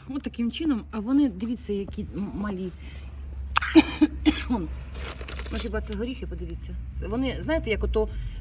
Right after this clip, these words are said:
ліщина більша буває. Я не знаю, де ми їх набрали, у нас там був, до речі, старий горіх. Зараз я щось, щось його вже й не бачу. І отой старий горіх,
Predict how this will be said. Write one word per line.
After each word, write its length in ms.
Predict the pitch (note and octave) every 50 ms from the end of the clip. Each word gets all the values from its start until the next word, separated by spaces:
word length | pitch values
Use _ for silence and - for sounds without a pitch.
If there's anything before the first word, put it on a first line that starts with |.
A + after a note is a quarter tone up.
| - -
ліщина 640 | F#3+ A3 B3 - - - - G#3+ F#3+ F3 E3 E3 F#3 F#3 - - - - - -
більша 400 | D#3+ D#3+ F3 F3+ - - - F3+
буває. 440 | D#3+ F3 F3+ E3+ E3+ E3+ E3 F3 F3+ - - - - - - -
Я 60 | G#3+
не 80 | B3+
знаю, 220 | A3 F#3+ A3 F#3 E3+
де 120 | D#3+ F#3+
ми 220 | F#3+ F#3 F#3+ G#3 G3+
їх 120 | F3+ F#3
набрали, 300 | B3 D4+ E4 F#4+ G#4 F#4
у 80 | A#3+ G#3+
нас 100 | G#3 -
там 280 | - A3 G#3 - G3
був, 240 | G3+ D#4+ F4 C#4+ G3
до 100 | E3+ F#3
речі, 220 | F3+ F3 - F#3+
старий 300 | F3 - - G3 G3 G3
горіх. 280 | F3+ F#3+ F#3+ F#3 F3+ - - - - - - - - - - - - -
Зараз 280 | D3+ G3 G3 F#3+ -
я 60 | G3+
щось, 160 | F#3 - G3+ F#3 - E3
щось 300 | - - G#3 G3+ - A3
його 160 | G3+ G3 G3+
вже 160 | G3 F3+ G#3
й 40 | G#3
не 120 | A3 B3
бачу. 400 | B3 D4 F#4+ F#4 C4+ - G#3 G#3 G3+ - - - - - - - - - - - - - - - - - - -
І 80 | A#3+
отой 260 | A3+ A3 - B3 A#3+ G#3
старий 380 | - - - A3+ A3+ A#3 A3
горіх, 340 | G3 F#3 A3+ C4 D4 D4+